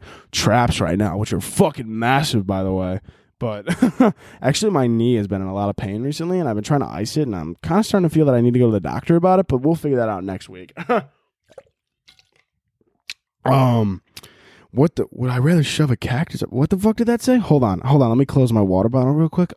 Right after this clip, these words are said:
Um, this is a, this is an interesting question that I just, uh, stumbled, stumbled upon here.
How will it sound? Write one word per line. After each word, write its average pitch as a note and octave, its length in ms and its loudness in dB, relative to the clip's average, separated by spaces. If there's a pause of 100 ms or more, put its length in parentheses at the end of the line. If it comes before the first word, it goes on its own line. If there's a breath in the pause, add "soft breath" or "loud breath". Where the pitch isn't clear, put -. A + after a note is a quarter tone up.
Um, G#2+ 520 2
this D3 200 -4
is A#2+ 80 0
a, E2+ 340 -2
this C#3+ 120 2
is G#2+ 60 -2
an E2 100 -6
interesting F#2 420 -2
question D3+ 520 0
that G#2 100 0
I G2+ 60 2
just, F#2+ 260 -4
uh, - 100 -14
stumbled, - 500 -4
stumbled A#2+ 380 -8
upon F#2 300 -6
here. D#3+ 220 0